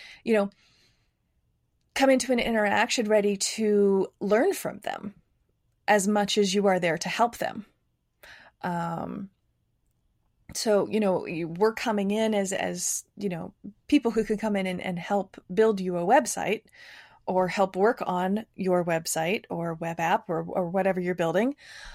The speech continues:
Um, but we're coming in not only as, you know, experts and, and people who do our jobs very well, but as people who have something to learn, um, from our clients as, just as much as, as we are there to help them.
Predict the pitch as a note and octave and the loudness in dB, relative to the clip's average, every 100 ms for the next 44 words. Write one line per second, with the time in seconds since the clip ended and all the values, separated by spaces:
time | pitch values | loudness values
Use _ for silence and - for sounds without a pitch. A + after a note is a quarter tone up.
0 | - - G3+ G3+ G3 F#3 F3+ F3 F3+ F3 | -12 -2 2 4 4 4 2 -2 -8 -12
1 | _ _ _ _ _ _ _ _ - G3 | _ _ _ _ _ _ _ _ -14 2
2 | A#3 G#3 A#3 A3+ - C#4+ B3+ A#3+ A3+ A3 | 4 4 2 -4 -2 0 0 0 0 0
3 | G#3+ - F#3+ G3 G#3 G#3 - F3 E3+ F3 | -2 -2 0 0 -2 -4 -4 -4 -4 -4
4 | F3+ - - - - G#3 F3+ F3+ - _ | -4 -4 -4 -6 -4 -4 -4 -6 -14 _
5 | _ - D#4 - F3 B3+ - A3+ - G#3 | _ 0 0 0 -2 -2 -2 -4 -2 -2
6 | A3 G#3+ G#3 G3+ F#3+ F#3+ F3 E3+ E3+ F3 | -2 -4 -4 -2 0 0 0 -2 -4 -4
7 | F3+ E3+ E3 D#3+ E3 F#3+ G#3 G3+ F#3 - | -6 -8 -8 -6 0 4 4 4 0 -2
8 | F3+ - G3+ G3 F#3 F#3 - G3+ F#3 F3+ | -4 -6 -8 -8 -10 -12 -6 -2 0 -2
9 | - - - - C#4+ - C4+ B3+ A#3+ B3 | -6 -16 -6 -2 0 0 -2 -2 -2 -2
10 | A#3 B3 C#4+ - - _ _ _ _ _ | -2 -2 -4 -8 -14 _ _ _ _ _
11 | _ _ _ - E3+ E3+ E3 E3+ - G3 | _ _ _ -10 -8 -6 -8 -8 0 0
12 | F3 E3+ F#3 E3 F3+ F#3+ F3 F3 F#3 - | 0 -6 -8 -8 -6 -6 -8 -6 -6 -6
13 | F3+ F3+ E3 F3+ - E3+ E3+ E3+ E3 E3+ | -6 -6 -8 -10 -10 -10 -10 -10 -8 -8
14 | E3 D#3+ E3+ - E3+ | -8 -10 -12 -12 -14